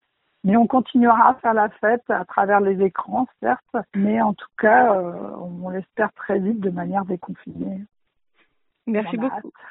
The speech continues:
Speaker 1: hâte.
Speaker 2: <laughs> Merci beaucoup, Estelle Derken.
Speaker 1: Mais c'est moi qui vous remercie de votre accueil et puis à, à très bientôt.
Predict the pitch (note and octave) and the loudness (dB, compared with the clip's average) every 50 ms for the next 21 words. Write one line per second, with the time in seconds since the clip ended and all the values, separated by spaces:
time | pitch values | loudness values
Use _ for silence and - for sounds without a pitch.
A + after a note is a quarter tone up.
0 | A#3+ A3+ - - A#3+ - _ - A#4 - - C4 A#3 C#4 - - C#4+ C4+ C4+ C4 | -16 -16 -14 -14 -16 -14 _ -12 -10 -6 -4 -2 -2 -2 -4 -4 -4 -2 -2 -2
1 | - - G4+ F#4+ C#4 - - C4 A#3+ - - _ - F3+ F#3 F#3+ F3+ F3 F3+ A#3 | -2 0 0 0 0 -2 -4 -6 -6 -6 -6 _ -10 -8 -8 -6 -8 -8 -8 -8
2 | B3+ - F3 G3 G3+ _ _ _ _ _ _ _ _ - C4 C4 A#3+ B3 C#4+ D4+ | -8 -8 -8 -8 -12 _ _ _ _ _ _ _ _ -2 -2 0 2 2 2 2
3 | C#4+ - E4 D4 D4 C#4 C#4 C4+ C4+ C4 - _ C#4 A#3+ A3+ B3 A#3+ - - C4 | 2 2 0 2 2 2 4 4 4 4 2 _ -8 -4 0 0 0 0 -2 -6
4 | B3 A3+ - - A#3+ C4 D4+ D#4 D4 A#3 G#3+ G3+ - _ - A#3 A3 G#3+ G#3 G3+ | -6 -4 -2 0 2 2 2 2 2 0 0 -2 -4 _ -6 -2 0 2 2 4
5 | G3 F#3+ F#3+ F#3 F3+ - - G3 G3 - - - A#3+ G3+ G3+ G3+ F#3+ - - F3+ | 4 4 4 2 0 0 -4 -6 -8 -8 -8 -10 -10 -8 -8 -8 -10 -10 -10 -12
6 | F3 F#3+ | -12 -12